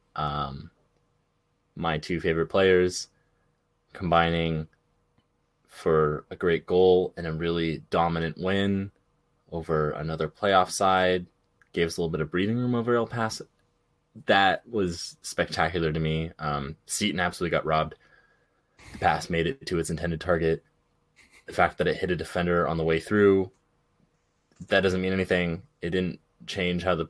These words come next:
oh God, it was truly incredible. Um, I <laughs> almost cried when it happened. Uh, I almost cried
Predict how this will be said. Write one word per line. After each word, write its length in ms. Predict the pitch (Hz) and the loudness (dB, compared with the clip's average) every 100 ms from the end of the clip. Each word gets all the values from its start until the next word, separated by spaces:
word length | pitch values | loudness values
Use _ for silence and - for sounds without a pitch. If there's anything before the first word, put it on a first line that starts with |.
| - | -8
oh 280 | 78 90 - - | -8 -8 -10 -18
God, 240 | 87 - - | -14 -14 -10
it 220 | 104 104 131 | -6 -4 4
was 420 | 113 98 - - _ - | 4 4 -2 -6 _ -8
truly 380 | - 123 117 | 4 6 8
incredible. 720 | 104 95 104 98 92 90 92 - | 6 4 4 4 4 4 2 -2
Um, 480 | 87 87 82 80 - _ _ - | -4 -4 -4 -6 -8 _ _ 0
I 180 | 92 | 2
<laughs> 20 | 95 | 4
almost 380 | 104 107 120 | 4 4 2
cried 360 | - 98 85 85 | 4 4 6 2
when 140 | 92 | -2
it 120 | 98 101 | -2 2
happened. 480 | 85 80 80 98 - _ _ _ _ _ _ | 2 2 -2 -4 -10 _ _ _ _ _ _
Uh, 60 | |
I 260 | 87 82 80 | -2 0 0
almost 300 | 85 90 - | 0 0 0
cried 420 | - 82 80 80 | 2 4 4 0